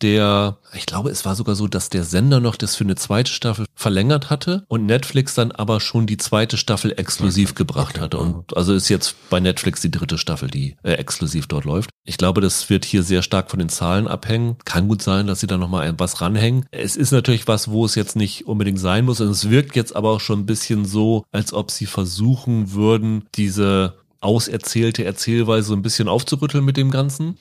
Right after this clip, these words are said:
Speaker 1: Ich weiß jetzt nicht, was sie danach noch wieder Neues, Tolles bringen wollen, um das Ganze nochmal irgendwie zu revolutionieren.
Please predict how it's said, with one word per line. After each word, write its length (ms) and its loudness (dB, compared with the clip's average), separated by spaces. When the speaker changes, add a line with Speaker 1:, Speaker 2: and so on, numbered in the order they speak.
Speaker 1:
Ich 220 -4
weiß 300 2
jetzt 200 0
nicht, 300 4
was 180 0
sie 120 -2
danach 460 0
noch 180 -4
wieder 200 0
Neues, 480 0
Tolles 340 -4
bringen 480 -2
wollen, 380 2
um 120 -2
das 140 0
Ganze 280 0
nochmal 320 0
irgendwie 400 -2
zu 160 -6
revolutionieren. 720 -2